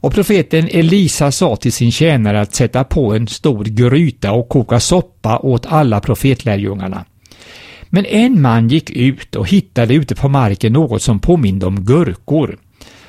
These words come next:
Och han plockade där utan att ha en aning om vad det var han plockade egentligen, och han skivade ner det där i soppan. När sedan soppan serverades gav de första som smakade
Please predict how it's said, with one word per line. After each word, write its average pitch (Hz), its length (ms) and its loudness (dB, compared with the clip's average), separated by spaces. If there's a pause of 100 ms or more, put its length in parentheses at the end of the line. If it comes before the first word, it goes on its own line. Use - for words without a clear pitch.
(160)
Och 202 140 2
han 117 360 2
plockade 170 680 -2
där 175 300 2
utan 165 320 -2
att 151 260 -4
ha 151 220 0
en 160 80 0
aning 139 400 2
om 143 220 0
vad 104 300 0
det 117 80 0
var 160 220 2
han 135 320 0
plockade 127 560 -2
egentligen, 151 600 0 (300)
och - 160 -2
han 107 200 0
skivade 147 520 0
ner 151 220 2
det 143 120 0
där 107 260 0
i 104 280 -2
soppan. - 680 -6 (760)
När 156 160 2
sedan 175 340 2
soppan 131 400 0
serverades 123 760 0
gav 120 440 -2
de 110 200 -2
första - 640 -2
som 156 120 2
smakade 120 680 0